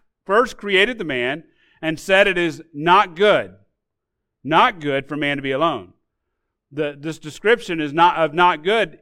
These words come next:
is crucial because on day six, God said, at, as it was completed, God said that his creation was what? Very good. So there are two things that we should dr-, two things that we should draw out of this. First,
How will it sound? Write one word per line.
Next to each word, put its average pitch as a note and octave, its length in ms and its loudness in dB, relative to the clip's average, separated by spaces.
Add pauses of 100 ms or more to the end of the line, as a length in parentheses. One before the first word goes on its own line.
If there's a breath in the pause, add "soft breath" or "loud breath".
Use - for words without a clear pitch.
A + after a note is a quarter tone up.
is D#3+ 220 -6
crucial G#3+ 420 -4
because D#3+ 320 -2
on D#3 160 0
day E3 180 2
six, A3 400 -2
God E3+ 340 2
said, C3 380 -4
at, D3 240 -4
as C3+ 220 -4
it C#3+ 100 -6
was C#3 120 -10
completed, D#3+ 580 -8
God D3+ 260 0
said B2+ 280 -8
that C#3+ 120 -6
his D3 180 -12
creation B2+ 580 -10
was D#3 160 -10
what? D#3+ 440 -2 (1160)
Very G#3+ 280 2
good. G2 360 -12 (800)
So F3+ 500 0
there F3 200 2
are F3 40 0
two A#3+ 200 -4
things E3+ 260 0
that D#3+ 80 -4
we D#3+ 120 -2
should E3 200 -10
dr-, D3 220 -10
two B3 180 -4
things D3 300 -4
that D#3+ 80 -6
we D3+ 80 -6
should D#3 180 -12
draw C#3 220 -2
out E3+ 200 2
of A2 120 -6
this. E2 320 -18 (1500)
First, A3 440 0